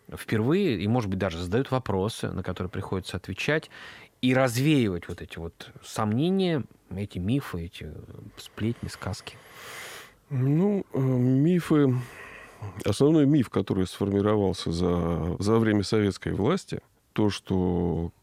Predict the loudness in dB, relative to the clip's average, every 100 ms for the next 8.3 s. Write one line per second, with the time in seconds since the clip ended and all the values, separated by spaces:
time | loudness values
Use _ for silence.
0 | 0 2 2 0 -4 -2 0 2 2 0
1 | -2 0 0 -2 -4 -10 -16 _ _ _
2 | -4 -2 -2 -2 -2 0 0 -2 -2 -2
3 | 0 2 2 2 0 -4 -14 -20 _ _
4 | _ -6 -4 -2 -2 -4 0 2 2 0
5 | 2 2 2 -2 -8 -14 -14 -14 -4 -2
6 | -2 -2 0 2 4 4 2 0 0 0
7 | 0 2 2 4 2 2 2 2 0 2
8 | 2 2 -2